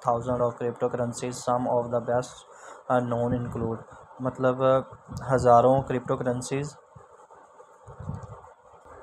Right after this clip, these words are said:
हज़ारों क्रिप्टो करेंसीज की examples हैं और उनमें से, अ, कुछ जो हैं बहुत अच्छी हैं वो हम आपको बताते हैं। Bitcoin आ जाता है जी, बिटकॉइन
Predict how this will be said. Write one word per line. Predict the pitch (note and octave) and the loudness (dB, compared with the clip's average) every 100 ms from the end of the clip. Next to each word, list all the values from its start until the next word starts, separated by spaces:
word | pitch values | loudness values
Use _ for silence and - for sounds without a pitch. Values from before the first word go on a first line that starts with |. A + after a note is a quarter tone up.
| - - - - - - - - - - - | -20 -20 -20 -20 -20 -20 -20 -20 -20 -20 -6
हज़ारों | B2+ B2+ B2+ | 4 6 6
क्रिप्टो | C#3+ C#3 C3 - | 2 -2 -2 -2
करेंसीज | D3 C#3 C#3 C#3+ | 0 -4 -2 -6
की | C#3 C#3 | -4 -2
examples | C3+ B2+ A#2+ A#2+ C3+ C3+ | -2 0 -2 0 0 0
हैं | C3 C3 | 0 2
और | B2+ B2 | 2 2
उनमें | B2+ C3+ B2+ | 0 -2 -2
से, | B2+ C#3+ | -2 -2
अ, | F3 - - - - | -4 -14 -20 -16 2
कुछ | B2 B2 C3 C3 - C3+ C3 B2 - - - | 2 2 -2 -4 -2 0 0 -4 -16 -20 -12
जो | B2+ A#2+ | 0 0
हैं | A#2+ A#2 B2+ C3 - - - - | 2 2 0 -2 -12 -20 -20 -14
बहुत | B2+ B2 C3 | 4 6 6
अच्छी | A#2+ - D3 | 2 -2 -2
हैं | C3+ B2+ | 2 2
वो | B2 B2 B2+ | 2 2 0
हम | - B2 B2 | 0 0 2
आपको | B2 - B2+ | 0 -2 -2
बताते | A#2+ A#2 - | 2 0 0
हैं। | B2+ C3+ C#3 - - B2 | 0 0 -2 -12 -16 -4
Bitcoin | B2+ - A2+ G#2+ G#2+ - - - - - - | -4 0 -2 -2 -8 -16 -20 -20 -20 -20 2
आ | B2 | 6
जाता | B2+ C3+ C#3+ | 6 6 4
है | C#3 | 0
जी, | C#3 | -2
बिटकॉइन | C3 B2 - C#3+ C#3 | -2 -2 0 0 0